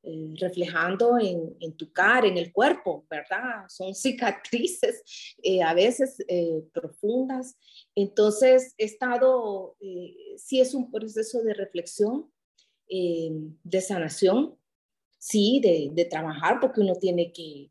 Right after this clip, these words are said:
pues, que trabajar para, para vivir, pero, eh, privilegiando, eh, eh, las conversaciones. Creo que en este es un momento como de, de empezar a conversar después de haber estado como más, eh,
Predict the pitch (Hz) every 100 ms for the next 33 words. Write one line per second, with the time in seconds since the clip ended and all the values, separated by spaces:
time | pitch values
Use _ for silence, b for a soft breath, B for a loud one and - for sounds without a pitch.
0 | - 151 - - 160 - 165 160 165 160
1 | - 170 151 143 156 170 165 160 165 208
2 | 269 - 226 254 262 B B _ 196 190
3 | 180 175 170 160 151 156 - _ - 220
4 | 220 202 190 - 214 202 202 202 190 175
5 | 160 - _ _ _ _ - 170 151 151
6 | 147 147 - 165 156 151 147 147 147 _
7 | _ _ _ _ _ _ - 208 220 208
8 | 233 208 196 196 175 - - 208 226 247
9 | 269 - - 208 202 196 196 202 - 214
10 | 202 196 190 202 202 190 175 170 156 156
11 | B B 196 233 233 - 220 226 240 226
12 | 196 170 - 196 220 247 226 - 196 202
13 | 196 202 - 196 202 202 196 185 180 180
14 | 185 185 - _ _ _ _ - 170 165
15 | 160 165 -